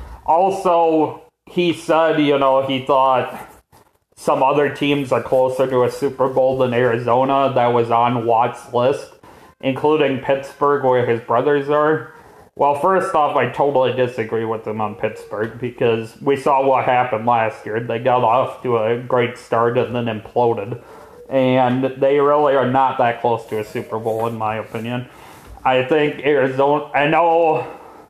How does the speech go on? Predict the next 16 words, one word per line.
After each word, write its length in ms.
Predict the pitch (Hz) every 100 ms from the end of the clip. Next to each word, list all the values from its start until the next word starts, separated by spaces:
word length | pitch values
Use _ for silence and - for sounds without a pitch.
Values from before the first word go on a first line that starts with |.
| -
I 80 | 151
know 200 | 156 160
Arizona's 480 | 156 147 147 135 131
in 80 |
a 120 | 123 -
tough 280 | 135 120
division, 520 | 120 117 110 104 107 -
but 400 | 131 131 - - - - 135
there's 240 | 170 165 151
one 220 | 165 165
right 340 | 151 147 143 143
there 300 | 139 139 127
where 640 | 127 123 123 120 120 -
Arizona's 540 | 135 131 127 123 113
closer 720 | - - 127 123 123 120 120 117
to 420 | 127 120 117